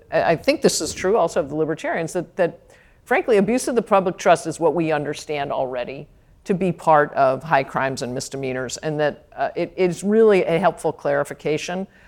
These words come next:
There was a lot of muddying of the waters during, let's just say, the past two impeachment procedures that, um, were held, that, um, about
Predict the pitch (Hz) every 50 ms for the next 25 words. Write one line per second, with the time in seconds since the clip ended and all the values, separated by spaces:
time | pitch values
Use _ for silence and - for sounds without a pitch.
0 | _ - - - - _ - 160 180 180 175 160 151 165 160 160 160 165 185 208
1 | 202 170 185 180 175 175 170 170 175 175 175 180 151 139 139 - 135 135 123 123
2 | 123 123 - 208 254 285 - - - - - _ _ _ 151 143 160 151 147 151
3 | 147 143 139 143 139 - _ _ _ _ - 147 151 151 - - - 156 - -
4 | 143 135 131 - - - - - - 135 135 135 - - - - - - _ _
5 | _ _ _ - - 151 131 127 127 131 131 135 - - 170 - - 175 151 -
6 | - - - - - - - - - _ _ _ - 220 208 175 - - 247 240
7 | 220 196 180 160 143 - 170 156 143 - - - 160 151 139 143 - - - 156
8 | 139 135 143 147 170 160 127 127 131 165 214 - _ _ _ _ _ _ _ -
9 | 147 175 180 170 165 165 165 - - - 170 156 151 147 151 151 - 185 170 -
10 | 190 175 175 170 170 170 - - -